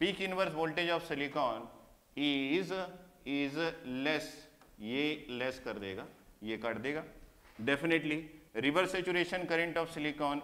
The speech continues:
is more, यहाँ पे more कर दिए, ये हट गया। अब, अ,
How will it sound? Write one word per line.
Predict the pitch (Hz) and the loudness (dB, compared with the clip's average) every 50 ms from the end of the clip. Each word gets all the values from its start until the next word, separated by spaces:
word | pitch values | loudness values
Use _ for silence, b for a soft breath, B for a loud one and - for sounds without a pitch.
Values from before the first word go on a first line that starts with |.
| - - | -2 0
is | 143 143 139 127 120 120 127 147 170 180 175 180 175 175 - - - - - - - _ _ _ _ _ _ - - 123 143 151 165 | 2 2 2 2 0 0 2 2 2 0 -2 -6 -10 -10 -12 -18 -20 -20 -20 -20 -20 _ _ _ _ _ _ -8 -4 -2 0 2 4
more, | 175 175 160 123 107 95 - - - - - - - 101 | 6 6 6 4 2 -2 -6 -12 -16 -20 -20 -16 -10 -6
यहाँ | 104 107 110 113 | -4 -2 -2 -2
पे | 110 123 131 131 | -2 -4 -4 -2
more | 135 147 160 165 165 | 0 0 0 0 0
कर | 165 156 | 0 0
दिए, | 156 151 156 160 160 156 160 160 160 - - - - - - | 0 0 0 0 0 0 -2 -6 -10 -16 -20 -20 -20 -18 -12
ये | 98 104 107 120 127 | -8 -4 0 0 0
हट | 120 123 139 147 | 0 0 -2 -2
गया। | 156 151 156 156 156 156 156 - - - - - - - - - - - - - - - - - | 0 2 2 2 2 2 -2 -6 -12 -16 -18 -20 -20 -20 -20 -20 -20 -20 -20 -20 -20 -2 6 8
अब, | 135 156 156 165 175 175 170 - - - - - - - | 8 10 10 8 8 8 6 6 2 -4 -10 -10 -6 0
अ, | 123 131 123 123 | 2 4 4 4